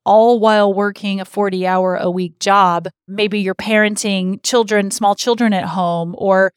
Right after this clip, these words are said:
just any other responsibilities that you have. And I think that when you have a hobby that you are u-, doing in your free time, you think, "Well, yeah, I'm gonna continue to use my free time." Or, "You know what? I'll just cut out the Netflix binging in the evenings,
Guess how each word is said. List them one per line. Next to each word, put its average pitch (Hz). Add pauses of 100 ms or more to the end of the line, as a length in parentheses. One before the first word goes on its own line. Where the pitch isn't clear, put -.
(300)
just -
any 220
other 202
responsibilities 180
that 160
you 170
have. 170 (360)
And 254
I 269
think 302 (300)
that 220 (200)
when 247
you 285
have 269
a 233
hobby 233
that 180
you 208
are 196
u-, 190 (160)
doing 208
in 190
your 185
free 185
time, 185
you 190
think, 185
"Well, 196
yeah, 277
I'm 226
gonna 196
continue 196
to 175
use 180
my 180
free 233
time." 185
Or, 180
"You 196
know 233
what? 247
I'll 208
just 247
cut 240
out 208
the 208
Netflix 196
binging 175
in 196
the 180
evenings, 190